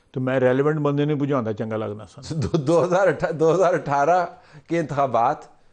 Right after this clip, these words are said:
Speaker 2: you are saying, वो managed by जीएचक्यू, basically,
Speaker 1: मैं
Speaker 2: completely।
Speaker 1: absolutely,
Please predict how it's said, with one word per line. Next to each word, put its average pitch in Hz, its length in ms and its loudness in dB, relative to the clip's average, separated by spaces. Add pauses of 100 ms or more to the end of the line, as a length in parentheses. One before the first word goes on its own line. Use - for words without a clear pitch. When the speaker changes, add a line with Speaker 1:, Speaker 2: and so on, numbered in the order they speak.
(480)
Speaker 2:
you 123 120 0
are 151 120 0
saying, 107 320 0 (340)
वो 107 80 0
managed 107 480 0
by 98 280 2 (280)
जीएचक्यू, 101 420 -8
basically, 101 420 -8
Speaker 1:
मैं 185 180 -4
Speaker 2:
completely। 247 340 0
Speaker 1:
absolutely, 190 220 -10